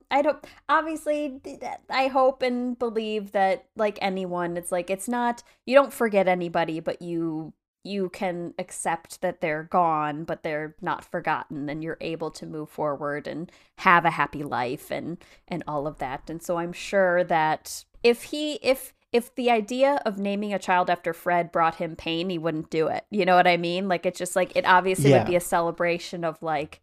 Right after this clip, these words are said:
Speaker 1: "I, I, I loved my brother, we loved my brother," and it's like, okay, he's, you know, coming into this world, and,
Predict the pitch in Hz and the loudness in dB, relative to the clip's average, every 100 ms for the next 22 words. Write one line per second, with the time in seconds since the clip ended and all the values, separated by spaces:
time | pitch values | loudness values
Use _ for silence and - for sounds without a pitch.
0 | _ - 185 185 165 - 175 - - 202 | _ 2 6 6 2 0 2 4 8 8
1 | 202 190 175 180 175 180 175 160 160 165 | 8 4 2 -2 0 2 2 2 -2 0
2 | 196 196 185 175 175 165 170 165 160 160 | 2 6 4 4 -2 -2 0 -2 -2 -4
3 | 156 160 160 175 156 - 175 170 165 165 | -4 -6 -4 -2 -2 0 -2 0 -4 -4
4 | 170 170 - - - 165 147 151 185 170 | -6 -8 -10 -10 -8 -4 -4 -2 -2 0
5 | 165 165 - - 165 - 165 165 156 160 | -2 -6 -8 -16 -16 -8 -2 -2 -2 -4
6 | 156 165 | -8 -10